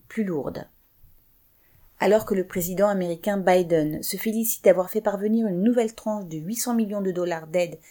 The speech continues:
militaire à l'armée ukrainienne, on entend en France des commentateurs évoquer les combats sur place en ajoutant avec enthousiasme que, ouvrez les guillemets,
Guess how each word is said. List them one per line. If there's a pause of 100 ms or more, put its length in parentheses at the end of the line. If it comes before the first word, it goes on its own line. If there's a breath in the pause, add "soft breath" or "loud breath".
(180 soft breath)
militaire (320 loud breath)
à
l'armée
ukrainienne, (480 soft breath)
on
entend
en
France
des
commentateurs
évoquer
les
combats
sur
place (280 soft breath)
en
ajoutant
avec
enthousiasme (160)
que, (100)
ouvrez
les
guillemets,